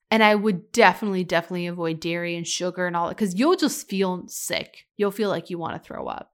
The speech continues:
Do not go and, like, run through the Krispy Kreme and McDonald's drive-thru. You will hate your life. <laughs> You will regret it. Promise you, okay? Not that I know, not that I experienced it or anything. All right, so that's it about fasting. I think I covered a lot.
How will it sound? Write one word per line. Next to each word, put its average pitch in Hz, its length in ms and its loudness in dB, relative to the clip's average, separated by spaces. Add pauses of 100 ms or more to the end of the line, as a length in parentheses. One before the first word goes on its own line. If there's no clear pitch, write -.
Do 208 120 2
not 262 280 8
go 233 460 8 (220)
and, 196 340 2
like, 196 240 4
run 208 260 4
through 220 180 0
the 185 380 6 (160)
Krispy 269 360 2
Kreme 233 680 6
and 214 260 8
McDonald's 214 540 8
drive-thru. 202 500 6
You 226 200 6
will 226 160 6
hate 180 240 0
your - 180 -6
life. - 400 -8 (440)
<laughs> 466 280 -2
You 220 140 2
will 220 140 2
regret 170 380 2
it. - 200 -4 (140)
Promise - 380 -2
you, - 240 -10
okay? 220 460 2 (180)
Not 220 280 0
that 190 120 -6
I 175 120 -4
know, 170 320 -6
not 190 260 -4
that 190 120 -6
I 170 100 -6
experienced - 840 -10
it - 160 -12
or - 100 -12
anything. - 460 -14
All 302 100 8
right, 480 220 10
so 302 100 2
that's 254 380 10
it 480 160 8
about 339 300 8
fasting. 202 500 8
I 190 80 0
think 277 200 -2
I 370 120 2
covered 294 420 2
a 247 80 4
lot. 190 680 6